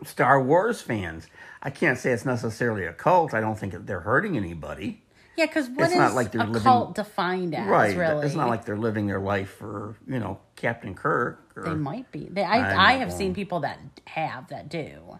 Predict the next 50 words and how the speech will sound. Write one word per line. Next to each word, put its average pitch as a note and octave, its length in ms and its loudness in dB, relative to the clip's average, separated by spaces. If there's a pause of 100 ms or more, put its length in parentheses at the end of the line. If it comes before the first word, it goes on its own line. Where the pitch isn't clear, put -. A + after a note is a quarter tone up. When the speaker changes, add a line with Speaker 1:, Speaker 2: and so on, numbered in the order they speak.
(120)
Speaker 1:
Well, D3+ 560 4 (800)
I A2+ 300 -2
haven't G2+ 280 0
seen E2+ 240 -8
it. - 200 -10
So, B2 120 2
I B2 40 8
Speaker 2:
Like C3 120 8
Speaker 1:
mean, C#3 100 2
I, C3+ 80 4 (120)
I - 160 2
know B3+ 340 8
they B3 60 4
Speaker 2:
paranormal B3 320 0
groups, C4 440 -4
Speaker 1:
they A#3+ 200 4
dress, G#3 240 6
Speaker 2:
paranormal A#3+ 320 2
Speaker 1:
it's A#3+ 120 4
like B3+ 180 6
going G3+ 220 6
Speaker 2:
cons. F#3 100 2
Speaker 1:
to F3 60 4
the D3+ 120 6
Renaissance D3 580 4
Festival. F#2+ 560 -4
You A2+ 140 -2
know, B2+ 200 2
those B2+ 220 -2
people C#3 340 0
dress A#2 300 0
up A#2+ 240 0
like G2 300 -4 (480)
they B2 100 0
were A2+ 400 0 (340)
around A#2 460 0
in A2 140 -2
those A#2 200 -2
days, G2 540 -4 (720)
and G#2 220 -2
they G#2 80 0
do A2 180 -2
it G#2 60 0
every A2 280 2
year, F#2+ 380 -2
and A#2+ 220 0
they're B2 140 0
just A#2+ 160 -2
having A#2 300 -2
fun. - 340 -6